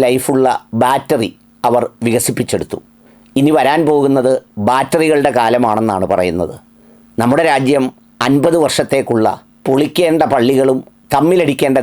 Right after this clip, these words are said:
ദേവാലയങ്ങളുടെയും പട്ടിക തയ്യാറാക്കി കാത്തിരിക്കുകയാണ്. അമ്പത് വർഷം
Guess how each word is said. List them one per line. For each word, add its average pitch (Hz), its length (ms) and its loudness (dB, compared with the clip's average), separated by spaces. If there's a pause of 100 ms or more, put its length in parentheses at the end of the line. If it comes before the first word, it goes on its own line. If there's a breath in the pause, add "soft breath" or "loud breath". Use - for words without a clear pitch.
ദേവാലയങ്ങളുടെയും 120 880 0 (280)
പട്ടിക 123 280 -2 (100)
തയ്യാറാക്കി 107 540 0
കാത്തിരിക്കുകയാണ്. 95 760 -2 (540 soft breath)
അമ്പത് 190 300 2
വർഷം 185 240 -2